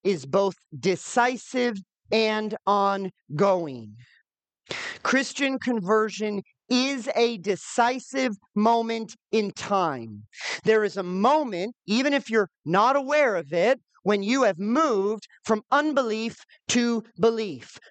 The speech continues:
from darkness to light. The car is now driving in the opposite direction. However, you have to now keep driving in that new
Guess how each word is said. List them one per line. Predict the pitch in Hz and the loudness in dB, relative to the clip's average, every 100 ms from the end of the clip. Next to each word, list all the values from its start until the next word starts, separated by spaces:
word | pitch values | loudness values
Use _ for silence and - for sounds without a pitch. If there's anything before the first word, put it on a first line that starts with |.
| - | -2
from | 208 175 | -2 2
darkness | 220 262 277 269 269 - _ - | 2 2 0 -4 -4 -6 _ -2
to | 240 | 0
light. | 220 220 202 143 123 _ _ _ _ _ _ _ _ _ - | 2 4 2 -2 -12 _ _ _ _ _ _ _ _ _ -8
The | - | -6
car | - 214 262 | 2 4 4
is | 262 202 | 2 0
now | 233 240 | 2 2
driving | 214 226 226 226 | 2 2 2 -2
in | 208 | -2
the | 202 196 | 0 2
opposite | 196 202 196 202 - | 2 -2 -4 -4 -4
direction. | - 185 180 - - 139 117 110 _ _ _ _ _ _ - - | -2 2 2 0 -10 -10 -10 -14 _ _ _ _ _ _ -20 -4
However, | - 208 311 254 180 180 214 _ - | 2 4 4 0 -4 -6 -6 _ -2
you | 175 262 302 | 0 2 2
have | 247 269 285 - | 2 2 0 -4
to | 277 | -2
now | 262 262 247 | 0 0 0
keep | - 254 | -4 -4
driving | 175 220 233 240 202 190 | 0 2 4 2 -2 -2
in | 196 190 | -2 0
that | 196 - | 0 0
new | 180 165 180 | 0 2 0